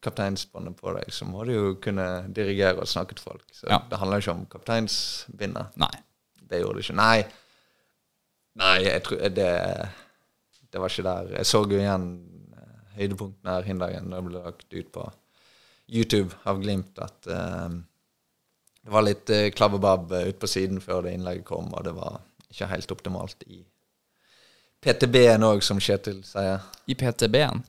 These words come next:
Speaker 1: Protect the box.
Speaker 2: Ok.
Speaker 1: Pleie, altså i spillet.
Speaker 2: Ja, jeg skjønner.
Speaker 1: Jeg har noen fine... Blant annet Botheim spurte meg i dag, hva betyr egentlig P T B?
Speaker 2: Ja.
Speaker 1: Så ja, protect the box.
Speaker 2: <laughs>
Speaker 1: Det var
Speaker 2: Protect
Speaker 1: ikke
Speaker 2: the box.
Speaker 1: helt optimalt der, så nei, jeg tar ikke den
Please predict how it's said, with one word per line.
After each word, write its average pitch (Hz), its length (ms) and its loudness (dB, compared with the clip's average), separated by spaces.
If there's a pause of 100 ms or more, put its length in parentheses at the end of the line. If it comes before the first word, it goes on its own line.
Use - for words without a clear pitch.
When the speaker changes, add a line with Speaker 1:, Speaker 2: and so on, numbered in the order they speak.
Speaker 1:
Protect - 400 -4
the 110 60 -4
box. - 640 0
Speaker 2:
Ok. 151 120 0 (420)
Speaker 1:
Pleie, 98 260 -6
altså 92 240 -4
i 90 80 -4
spillet. 90 460 -4
Speaker 2:
Ja, 131 140 6 (180)
jeg 113 100 -6
skjønner. 98 320 6
Speaker 1:
Jeg 92 80 0
har 92 240 -6
noen 90 80 -8 (220)
fine... 101 260 -4 (840)
Blant 120 200 6
annet 110 140 8
Botheim 117 320 6
spurte - 340 0
meg 110 160 2
i 101 60 2
dag, 95 240 4
hva 113 140 4
betyr 101 420 -2
egentlig 92 320 -4
P 90 160 -2
T - 80 -8
B? 87 180 -6 (140)
Speaker 2:
Ja. 127 240 4 (340)
Speaker 1:
Så 117 160 8
ja, 110 140 10 (320)
protect 113 340 0
the 110 80 0
box. 98 400 2 (100)
Speaker 2:
<laughs> - 140 -14
Speaker 1:
Det 120 100 -6
var 104 120 2
Speaker 2:
Protect - 80 2
Speaker 1:
ikke 95 100 0
Speaker 2:
the 90 80 -2
box. 90 80 2
Speaker 1:
helt - 640 -2
optimalt 98 460 -6
der, 87 240 0
så - 180 -12 (640)
nei, 107 240 2
jeg 98 160 -2
tar 107 220 4
ikke 95 160 -6
den 92 160 -4